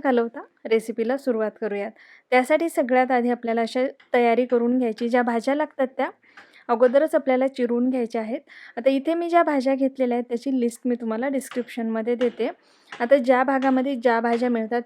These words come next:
त्या भाज्या यामध्ये वापरल्या जातात. माझ्याकडे जेवढ्या भाज्या होत्या तेवढ्या घेतलेल्या आहेत मी, ज्या मला मिळाल्या तेवढ्या भाज्या घेतलेल्या आहेत. आता सगळ्यात आधी आपल्याला काय करायचं आहे, गॅसवरती एक कढई गरम करायला ठेवायची आणि त्यामध्ये याला वाटण बनवण्यासाठी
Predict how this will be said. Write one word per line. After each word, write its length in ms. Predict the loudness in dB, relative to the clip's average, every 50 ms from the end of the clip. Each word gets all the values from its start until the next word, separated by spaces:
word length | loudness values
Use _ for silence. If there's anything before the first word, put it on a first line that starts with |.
| _
त्या 160 | 0 0 2
भाज्या 280 | 2 0 0 0 0 2
यामध्ये 400 | 2 2 0 0 -2 -2 -2 -2
वापरल्या 500 | -2 -2 -4 -4 -6 -8 -4 -4 -4 -4
जातात. 340 | -2 -4 -4 -4 -4 -6 -6 -2
माझ्याकडे 380 | -2 -2 0 0 -2 0 -2 2
जेवढ्या 360 | 4 4 4 4 4 2 2
भाज्या 260 | 2 0 2 2 2
होत्या 280 | 2 2 0 -2 -6 -10 -12 _ _ _ _ _ -20 -20 -20 _ _ _ _ 2
तेवढ्या 260 | 2 2 2 0 -2 -4 -8 _ _ _ _ _ 0
घेतलेल्या 420 | 0 0 0 0 -2 0 0 -2
आहेत 160 | -4 -6 -10 -10 _
मी, 160 | -8 -8 -2
ज्या 160 | 0 2 2
मला 240 | 2 2 2 0 2
मिळाल्या 380 | 2 2 2 2 2 0 -2 -2
तेवढ्या 320 | -2 -2 0 2 0 0
भाज्या 280 | 0 -2 -4 -4 -6 -6
घेतलेल्या 440 | -6 -8 -10 -10 -12 -10 -8 -8 -8
आहेत. 200 | -10 -10 -12 -14 -18 -20 _ _ _ _ _ _ _ _ -18 -10
आता 180 | -4 0 0 2
सगळ्यात 420 | 4 4 4 4 6 4 4 4
आधी 180 | 2 0 2 2
आपल्याला 400 | 0 0 0 -2 0 0 0 -2
काय 180 | -4 -6 -8 -6
करायचं 460 | -6 -4 -4 -4 -4 -6 -6 -8 -10
आहे, 60 | -10 -10 _ _ _ _ -2
गॅसवरती 400 | 0 0 0 2 -2 -2 0 0
एक 160 | -4 -2 2
कढई 240 | 2 4 4 4 2
गरम 320 | 4 2 2 2 2 0
करायला 360 | -2 -2 -2 -2 -2 -2 -4 -4
ठेवायची 440 | -4 -6 -6 -6 -6 -8 -8 -8
आणि 160 | -6 -6 -6 -4
त्यामध्ये 480 | -4 -4 -4 -4 -6 -8 -8 -10 -12 -12 _ _ _ _ _ _ _ _ _ _ _ _ _
याला 200 | -4 -2 -2 -2
वाटण 440 | 0 0 0 0 0 0 0 0 2
बनवण्यासाठी 600 | 2 2 2 2 0 0 -2 -2 -4 -4 -6 -6